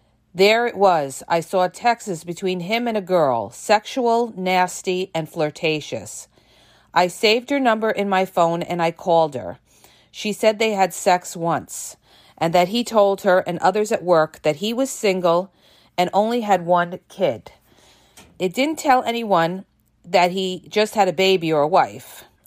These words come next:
He apparently was trying to get with other girls too, but didn't succeed. When I confronted him, he acted like it wasn't a huge deal because he had, he said he had been done with me.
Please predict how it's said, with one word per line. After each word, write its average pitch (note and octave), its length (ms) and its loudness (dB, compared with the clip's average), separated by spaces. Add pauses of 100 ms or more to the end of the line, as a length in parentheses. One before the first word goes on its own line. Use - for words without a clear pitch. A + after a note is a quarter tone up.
(360)
He A3 140 -2
apparently B3 480 0
was G#3 200 0
trying A3+ 440 0
to A3+ 100 -8
get F#3+ 240 2
with F#3 120 -6
other G3 240 0
girls F3+ 420 0
too, E3+ 280 0
but D3 200 -4
didn't F#3 240 -2
succeed. D3+ 720 -6 (1000)
When A3 160 4
I A3 140 4
confronted C#4 520 -2
him, F3+ 200 0
he F#3+ 200 0
acted A#3 320 2
like G3 200 2
it F3+ 100 -4
wasn't G#3 320 0
a F3 100 -8
huge F#3 420 -4
deal D#3 460 0 (140)
because F#3 280 -4
he F#3+ 100 0
had, F3+ 220 2 (920)
he G3+ 340 -6
said F#3+ 300 2
he F3 120 -4
had D#3+ 200 0
been D#3+ 220 -6
done F3+ 260 2
with C#3 220 -6
me. B2 280 -10